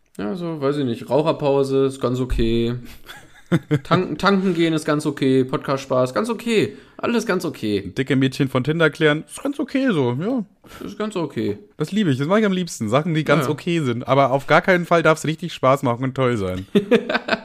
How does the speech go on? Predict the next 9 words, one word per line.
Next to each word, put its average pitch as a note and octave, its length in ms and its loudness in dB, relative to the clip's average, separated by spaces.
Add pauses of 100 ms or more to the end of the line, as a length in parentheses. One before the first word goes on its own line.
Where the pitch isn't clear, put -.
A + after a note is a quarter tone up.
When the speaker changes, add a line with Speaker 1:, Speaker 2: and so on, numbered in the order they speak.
(140)
Speaker 1:
Genau. G#2+ 420 -4 (120)
Speaker 2:
Aber A2+ 160 2
jetzt, C3+ 300 2
da B2+ 100 4
wir C#3+ 100 4
schon, C#3 260 -2
ähm, B2 500 0 (280)
dabei D3+ 300 6
sind, D#3 360 0